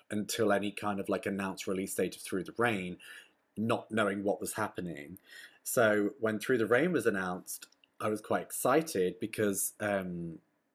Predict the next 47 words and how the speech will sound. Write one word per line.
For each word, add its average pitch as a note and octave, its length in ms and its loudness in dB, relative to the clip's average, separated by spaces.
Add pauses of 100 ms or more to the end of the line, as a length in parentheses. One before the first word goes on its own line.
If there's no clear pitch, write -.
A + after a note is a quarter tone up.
(140)
and A#2 80 -2
I - 20 2
think D#3+ 160 -2
that B2+ 140 -4
was A2+ 120 -6
in G#2 120 0
a F#2 40 -4
newspaper, G2 520 0
like E2+ 140 -4
a - 40 -18
tabloid A#2+ 480 2
newspaper, G2 540 0
when F2+ 120 0
they F2+ 60 -2
were F#2 80 0
doing F#2 160 0
the E2+ 60 -6
music G#2 400 -2
video, E2+ 260 -4
and D#2+ 100 -10
they E2 40 -8
were E2 80 -6
saying F2+ 200 -4
it F2 60 -6
was F2 140 -14
from F2+ 180 -4
her F2 160 -2
upcoming F2+ 400 -6
vid-, F2 260 -6
uh, F#2 200 0 (100)
album, - 560 -2 (380)
which F#2 160 -4
was G2+ 100 -4
gonna F#2 160 0
be F#2 140 -2
released F2+ 320 -2
later E2+ 240 -4
in E2 80 -8
the F2+ 140 -12
year. D3 280 6
And F#2+ 100 -4
I G#2+ 60 -4
think A3 240 -2
this E3+ 180 2
was F#3+ 140 0
already, B2 360 4
like, F2 580 -2